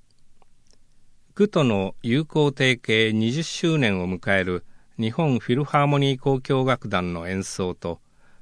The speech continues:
杉並出身の若手バイオリニストの独奏をお楽しみください。日時、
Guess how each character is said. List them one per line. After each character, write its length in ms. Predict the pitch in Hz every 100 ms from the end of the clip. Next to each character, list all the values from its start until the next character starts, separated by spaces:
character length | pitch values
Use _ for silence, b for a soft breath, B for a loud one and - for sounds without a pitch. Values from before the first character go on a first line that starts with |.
| b
杉 320 | - 123 160
並 240 | 170 165
出 420 | 147 147 131 - 127
身 180 | 120
の 220 | 110 107 -
若 360 | - 104 - 143
手 180 | 151 139
バ 160 | 110
イ 100 | 123
オ 80 | 131
リ 140 | 123
ニ 100 | 120
ス 120 | 117 -
ト 100 | 95
の 200 | 90 82
独 220 | 90 -
奏 260 | - 120
を 220 | 113 117 -
お 60 | 139
楽 160 | 92 87
し 120 | -
み 80 | 82
く 100 | -
だ 120 | 78
さ 160 | - 82
い。 100 | 82 - - - - - - _ - - _ _ _ - -
日 340 | 135 147 120
時、 160 | 90 85